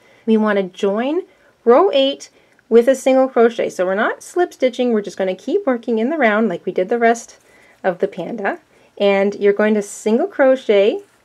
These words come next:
all the way around, one more row in black. So rows eight and nine are going to be his little black tummy, and then we're going to fasten off the black color and go back to the white.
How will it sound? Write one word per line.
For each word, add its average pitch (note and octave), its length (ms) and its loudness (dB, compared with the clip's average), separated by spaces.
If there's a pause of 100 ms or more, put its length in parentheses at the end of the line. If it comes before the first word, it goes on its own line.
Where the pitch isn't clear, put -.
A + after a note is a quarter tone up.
(380)
all F3 140 -8
the F3+ 80 -4
way C#4 220 2
around, C#4 460 0 (340)
one C4 340 4
more F#4+ 200 6
row A#3+ 420 4 (580)
in F#3+ 220 0
black. - 380 -4 (340)
So - 220 4
rows A3 380 6 (140)
eight B3 420 -2
and C#4+ 160 2
nine A#3+ 420 0 (520)
are F#3+ 220 2
going F#3 300 -2
to G3 120 0
be F#3 220 -4
his E3+ 260 -10
little F#3 240 0
black G3 480 -2 (420)
tummy, F3 420 -6 (600)
and F3 160 -6
then F3 120 -4
we're E3 100 -6
going D#3+ 280 -10
to E3+ 140 -12
fasten E3+ 500 -12
off E3 260 -12 (260)
the F3 60 -4
black E3+ 300 -6
color F4+ 440 0
and F#3+ 120 -8
go G3 120 -6
back - 260 -12
to - 100 -20
the B3+ 100 2
white. E4+ 320 0